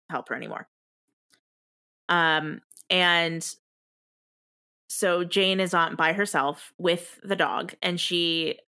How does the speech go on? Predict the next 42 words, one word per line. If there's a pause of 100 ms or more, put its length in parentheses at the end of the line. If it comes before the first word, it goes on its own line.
runs
into
Benny, (560)
and
he
shoves
her
in
the
back
of
the
limo. (1400)
And (220)
at
this
point, (1120)
he's, (100)
he's,
like,
intimidating
her
and,
like, (160)
yelling
at
her
in
the
back
of
the
limo.
And
I
noticed,
and
I
didn't
notice
it
before,